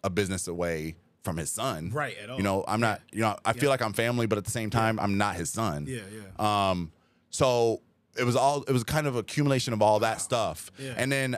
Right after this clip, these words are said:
Speaker 2: That's deep.
Speaker 1: so I ended up leaving, you know, my car, I
Speaker 2: Yeah.
Speaker 1: drove off,
Speaker 2: Yeah.
Speaker 1: went home, printed off the L L C fi-
Speaker 2: Nice.
Speaker 1: paperwork and filed it the next day and just put it in the mail.
Speaker 2: Nice.
Speaker 1: And it was, then I was like, "I can't turn back now."
Speaker 2: Yep, yep.
Speaker 1: Um, so then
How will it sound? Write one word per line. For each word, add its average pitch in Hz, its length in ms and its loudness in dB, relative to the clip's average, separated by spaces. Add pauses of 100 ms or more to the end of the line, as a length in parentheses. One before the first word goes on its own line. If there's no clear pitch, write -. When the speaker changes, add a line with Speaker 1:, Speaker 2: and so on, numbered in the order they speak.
Speaker 2:
That's 127 180 -10
deep. 123 180 -8
Speaker 1:
so 127 180 2
I 127 260 2
ended 143 180 2
up 135 160 4
leaving, 131 440 2 (680)
you 107 100 -4
know, 110 140 4
my 113 160 4
car, 101 480 4
I 98 40 2
Speaker 2:
Yeah. 92 80 -2
Speaker 1:
drove 123 260 6
off, 107 400 2
Speaker 2:
Yeah. 113 80 -14 (180)
Speaker 1:
went 120 160 4
home, 120 320 4
printed 120 260 0
off 117 140 4
the 113 120 2
L 113 120 4
L 107 140 4
C 113 200 -2
fi- 104 200 2 (180)
Speaker 2:
Nice. 120 140 -14
Speaker 1:
paperwork 101 560 2
and 101 140 -2
filed 104 280 2
it 101 80 -2
the 101 80 -8
next 95 220 -4
day 95 180 0
and 92 80 -4
just 87 100 -6
put 123 120 2
it 120 40 2
in 113 120 -2
the 107 40 0
mail. 95 300 2
Speaker 2:
Nice. - 300 -8 (160)
Speaker 1:
And 107 160 0
it 101 80 -4
was, 98 140 0 (180)
then 107 340 -2
I 87 140 -8
was 87 80 -2
like, 92 120 -2
"I 90 80 0
can't 104 220 -2
turn 98 160 2
back 87 220 2
now." 80 260 -6
Speaker 2:
Yep, 147 180 -8 (220)
yep. 120 140 -4
Speaker 1:
Um, 98 520 2 (200)
so 131 160 0
then 131 540 0